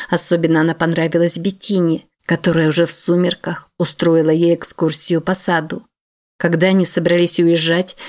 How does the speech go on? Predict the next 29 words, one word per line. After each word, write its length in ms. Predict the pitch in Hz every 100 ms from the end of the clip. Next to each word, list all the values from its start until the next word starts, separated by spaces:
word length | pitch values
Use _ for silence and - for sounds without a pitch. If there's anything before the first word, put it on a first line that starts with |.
| - -
машин 340 | 160 185 175
перед 300 | 170 160 156
домом 340 | 165 170 170
уже 180 | 160 175
почти 420 | 160 156 - -
не 120 | 165 160
осталось. 760 | 170 - 170 160 175 - - _ _ _ -
Несса, 640 | 160 170 - - 160 156
усталая 560 | 165 - - 151 156 160
и 60 | 151
немного 460 | 160 160 156 160
пьяная, 640 | 147 156 160 170 170 160 - - -
села 360 | - - 170 160
в 100 | 160
машину 600 | 160 - - 165 170 170
и 140 | - 175
откинулась 600 | 160 - 165 156 160 -
на 100 | 165
спинку 420 | - 156 156 170
кресла. 600 | 185 185 160 - 170 165 _ _ _ _ _ 175
«У 60 |
вас 240 | 185 190 -
чудесная 580 | - 170 180 - 165
семья», 520 | 151 - 160 156 156 - - _ _ _
сонно 400 | - 170 156 151
сказала 540 | - 165 151 151 147
она. 400 | 156 170 165 196 _ _ _ _ _
«Это 200 | 190 226
правда», 500 | 220 - 156 - -